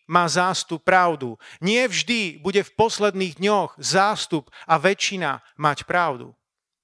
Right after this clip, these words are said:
To samozrejme neznamená, že automaticky má vždy nejaký menšinový názor, nejaký alternatívny názor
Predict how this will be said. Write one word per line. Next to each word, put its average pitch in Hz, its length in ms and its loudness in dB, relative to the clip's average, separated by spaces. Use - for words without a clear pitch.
To 196 160 4
samozrejme 190 640 0
neznamená, 180 800 0
že 156 320 0
automaticky 170 1120 0
má 160 240 2
vždy 156 480 -10
nejaký 156 480 -4
menšinový 151 800 -4
názor, 151 640 0
nejaký 151 400 -8
alternatívny 156 880 -2
názor 143 640 -2